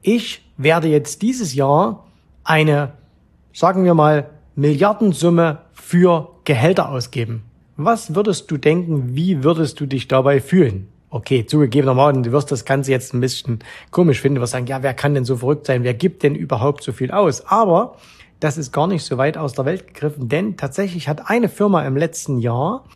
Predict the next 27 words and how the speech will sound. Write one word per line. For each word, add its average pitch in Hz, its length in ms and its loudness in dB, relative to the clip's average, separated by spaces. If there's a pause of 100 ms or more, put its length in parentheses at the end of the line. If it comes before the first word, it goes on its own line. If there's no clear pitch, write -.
genau 143 480 0
so 185 260 -2
etwas 156 360 -8
getan. 117 440 -6
Und 147 160 -4
zwar, 180 280 -2
du 147 140 -4
hast 175 220 -4
es 175 80 -8
vielleicht 127 380 -4
mitbekommen, 175 500 -4 (320)
mitten 208 380 0
in 180 160 -2
der 147 160 -2
Corona-Pandemie, 135 1000 -4
also 117 240 -6
so 127 200 -6
im 120 140 -2
Sommer 175 340 0
zweitausendzwanzig, 143 1300 -6 (100)
hat 170 260 -4 (100)
Amazon, 143 500 0
der 120 140 -4
größte 214 480 -4
Einzelhändler 143 600 -2
der 117 160 -2
Welt, 156 340 -2